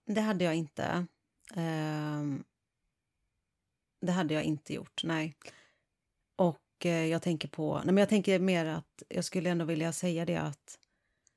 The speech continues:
om någon lyssnar som är i det stadiet där man faktiskt står och velar mellan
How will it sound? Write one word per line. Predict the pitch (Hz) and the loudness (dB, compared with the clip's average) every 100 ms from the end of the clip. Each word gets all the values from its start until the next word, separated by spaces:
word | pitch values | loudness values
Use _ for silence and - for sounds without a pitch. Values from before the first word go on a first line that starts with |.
| _ _ _ | _ _ _
om | - 190 196 196 | 4 6 6 4
någon | 190 160 147 156 | 4 2 2 0
lyssnar | 170 - - 147 143 | 0 -2 -2 -2 -2
som | - - 151 147 143 - - | -4 -4 -2 0 -2 -4 -4
är | 180 202 233 233 | 0 4 4 2
i | 220 180 | 2 0
det | 151 | 0
stadiet | 143 - 156 139 143 139 139 _ | -2 -2 -2 -2 -2 -4 -6 _
där | 151 | -2
man | 151 143 | 0 -2
faktiskt | 143 - - 143 139 - - _ - | -6 -10 -6 -6 -4 -8 -12 _ -12
står | - 185 175 180 165 160 | -4 -2 0 0 -2 -4
och | 165 160 | -4 -2
velar | 160 143 151 175 185 | 0 -2 -2 -2 -2
mellan | 180 160 151 151 | -2 -2 -2 -2